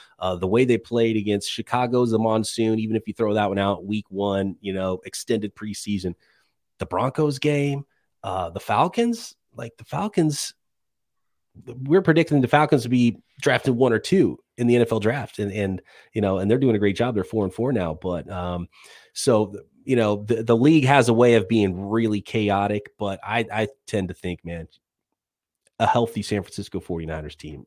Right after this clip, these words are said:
i-, i-, is a playoff team, and nobody's gonna wanna face them in January.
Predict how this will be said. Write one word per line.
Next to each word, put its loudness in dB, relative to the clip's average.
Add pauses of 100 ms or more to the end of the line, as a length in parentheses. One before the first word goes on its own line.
i-, -14
i-, -16
is -10
a -8
playoff -8
team, -4 (360)
and -2
nobody's 0
gonna -2
wanna -4
face -8
them -10
in -14
January. -16